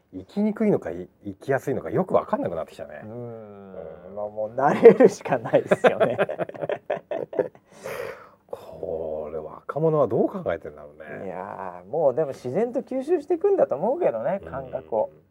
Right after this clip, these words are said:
Speaker 1: うん。
Speaker 2: ええ。で、まあ、歪みは絶対生まれるし、
Speaker 1: うん。
Speaker 2: あの、僕らの世代から見たら、
Speaker 1: うん。
Speaker 2: こいつ終わってんなとか、変な、いわゆる犯罪的な要素も含めて、
Speaker 1: うん。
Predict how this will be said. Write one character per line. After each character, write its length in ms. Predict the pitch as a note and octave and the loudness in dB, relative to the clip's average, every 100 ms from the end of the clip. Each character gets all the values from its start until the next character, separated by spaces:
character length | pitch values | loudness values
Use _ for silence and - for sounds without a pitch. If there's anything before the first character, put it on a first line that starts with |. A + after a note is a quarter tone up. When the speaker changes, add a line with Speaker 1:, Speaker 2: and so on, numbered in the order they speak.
| _ | _
Speaker 1:
う 40 | - | -4
ん。 40 | |
Speaker 2:
え 140 | C3+ G#2+ G2+ | -2 -2 -2
え。 20 | |
で、 80 | C3+ | 2
ま 100 | A3 | 4
あ、 40 | F3+ | 4
歪 340 | F3 F3+ C4+ | 2 0 2
み 120 | C#4+ | 8
は 100 | C#4+ | 10
絶 180 | B3+ B3+ | 10 4
対 120 | B3 B3 | 4 2
生 60 | |
ま 140 | A#3 A#3 | 2 2
れ 100 | A#3 | 2
る 120 | A3+ | -2
し、 140 | - | -4
Speaker 1:
う 180 | D3 F#2+ | -2 -2
ん。 140 | F#2 D2 - _ - | -4 -10 -20 _ 0
Speaker 2:
あ 120 | C#3 | 2
の、 240 | C#3+ C#3+ B2 _ _ _ _ _ _ _ _ _ _ _ - | 4 2 -2 _ _ _ _ _ _ _ _ _ _ _ -10
僕 320 | D#3+ E3 A3 | 0 2 4
ら 80 | B3 | 4
の 80 | G#3+ | 6
世 140 | G#3 | 8
代 160 | G#3+ G#3 | 10 12
か 100 | G3 | 10
ら 60 | |
見 140 | G3 A3 | 8 8
た 100 | A3+ | 8
ら、 300 | B3 D3+ - | 10 8 4
Speaker 1:
う 40 | |
ん。 140 | G#2+ D2+ _ _ _ _ _ _ _ _ - - | -6 -12 _ _ _ _ _ _ _ _ -20 -10
Speaker 2:
こ 120 | - D3 | 0 0
い 60 | |
つ 40 | D3 | 6
終 100 | D3 | 8
わ 100 | E3 | 8
っ 60 | - | 6
て 120 | F3+ | 2
ん 80 | F3+ | 4
な 140 | F#3+ | 2
と 80 | D#3 | 4
か、 100 | - | 2
変 220 | D#3 D#3+ | 2 2
な、 280 | C#3 A#2+ - _ - | 2 2 -4 _ -10
い 100 | B2 | 2
わ 80 | D3+ | 6
ゆ 40 | G3 | 6
る 60 | |
犯 240 | - D#3 E3 | 6 2 6
罪 240 | F3 E3 | 8 8
的 180 | E3 D#3 | 6 2
な 140 | D#3 | 0
要 160 | D#3 E3+ | 2 2
素 120 | C3+ | 0
も 120 | A2 | -4
含 260 | G#2+ - E3+ | -6 -6 -4
め 100 | - | -2
て、 200 | D#3+ D#3 | 2 0
Speaker 1:
う 40 | G2+ | 0
ん。 180 | F2+ | -6